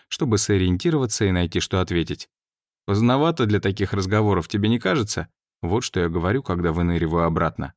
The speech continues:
«Не, думаю, сейчас самое подходящее время». Я отворачиваюсь от неё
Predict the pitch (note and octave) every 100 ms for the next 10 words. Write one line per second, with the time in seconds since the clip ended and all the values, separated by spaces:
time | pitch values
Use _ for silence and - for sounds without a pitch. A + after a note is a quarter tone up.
0 | _ _ _ _ _ A#2 C#3+ C#3+ F2 -
1 | _ _ _ - A#2 D#3 C#3+ A#2+ A#2 C3+
2 | B2+ - - _ _ - - D#3+ D3+ A2+
3 | G#2+ - G2+ F#2+ F2 - F#2 F2 F2 E2
4 | - _ _ _ _ _ G2 F2+ - F2
5 | A2 - A2 G2+ F2+ G2 F#2 E2+